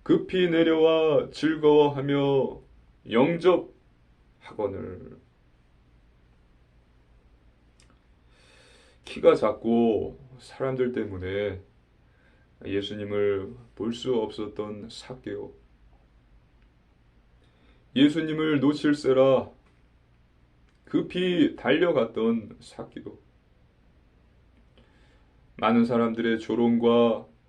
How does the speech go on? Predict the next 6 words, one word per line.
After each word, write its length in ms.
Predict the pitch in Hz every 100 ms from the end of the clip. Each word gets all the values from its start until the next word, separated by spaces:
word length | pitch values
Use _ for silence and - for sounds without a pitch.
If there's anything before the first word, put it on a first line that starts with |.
| _ _ _
또 100 | 123
위험에도 560 | 113 139 151 151 147 143
불구하고 960 | 135 156 151 127 113 123 135 104 - _ -
나무 380 | 101 104 151 175
위로 300 | 170 165 143
올라갔던 880 | 139 147 143 110 101 117 117 98